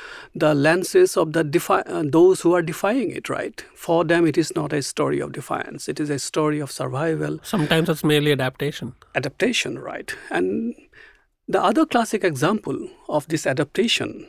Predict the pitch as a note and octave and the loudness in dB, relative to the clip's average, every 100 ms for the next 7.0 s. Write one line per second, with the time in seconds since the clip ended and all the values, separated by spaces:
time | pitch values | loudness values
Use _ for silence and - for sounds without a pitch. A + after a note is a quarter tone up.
0 | - B2 C#3 C3 - D3+ D#3+ D#3+ D3+ C#3 | -8 -4 -2 -2 0 2 2 0 0 -2
1 | - D3 D#3+ E3+ - - _ - - - | -2 -6 -6 -10 -16 -20 _ -20 -20 -20
2 | - - D3+ D3+ D#3 C3+ G#3 E3 C#3 - | -16 -6 2 4 4 0 -4 -6 -8 -10
3 | D3 C#3 - C#3+ C#3 C#3+ - D#3 D#3 - | -8 -8 -4 -4 -4 -8 -8 -8 -8 -14
4 | E3 D#3+ D3 C#3 C#3 G3 B2 - - - | -16 -8 -4 0 0 0 -4 -6 -10 -10
5 | - D#3 C3+ D#3+ - - _ _ - - | -10 -10 -12 -12 -20 -20 _ _ -20 -20
6 | - - - - G3 - F3 D#3+ E3 - | -20 -20 -2 6 6 6 2 4 4 -2